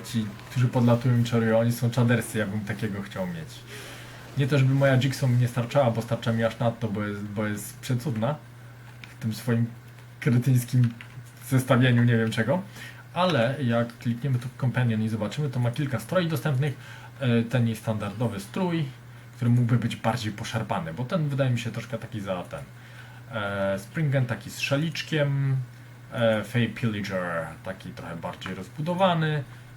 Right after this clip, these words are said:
I ostatni Master Powry, e, taki, taki wypaśny. Dajmy ten z szaliczkiem, był fajny. Ha!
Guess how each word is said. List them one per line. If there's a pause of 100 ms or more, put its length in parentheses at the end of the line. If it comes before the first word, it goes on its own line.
(100)
I
ostatni
Master
Powry,
e,
taki,
taki
wypaśny.
Dajmy
ten
z
szaliczkiem,
był
fajny. (1500)
Ha!